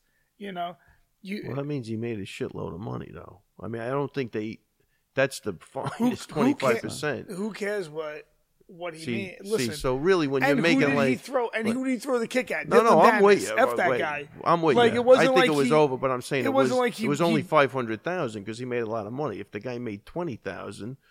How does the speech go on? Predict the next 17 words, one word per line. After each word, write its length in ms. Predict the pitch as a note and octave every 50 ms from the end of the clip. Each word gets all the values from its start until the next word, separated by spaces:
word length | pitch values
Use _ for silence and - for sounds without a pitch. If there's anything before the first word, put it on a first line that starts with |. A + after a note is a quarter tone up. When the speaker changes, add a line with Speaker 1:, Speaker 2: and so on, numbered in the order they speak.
| _ _ _ _ _
Speaker 2:
he 140 | - B2 B2+
would 160 | B2 B2+ A#2+
have 80 | B2
Speaker 1:
then 100 | G#3 G3+
Speaker 2:
been 80 | - -
Speaker 1:
it 40 | G3+
would 120 | - G3
have 80 | F#3+ F3+
been 100 | F#3 F3
five 240 | - - C4 C#4 G#3+
grand. 280 | F3 F3 D3+ D3 C#3+ D3 _ _ -
Speaker 2:
Yeah, 160 | C#3+ D#3+ D3
right. 280 | C3+ C#3+ D#3+ E3 - -
Speaker 1:
It's 120 | - -
still 220 | - - A#3+ - -
a 20 |
lot 240 | G4+ F3+ C3 B2+ C3+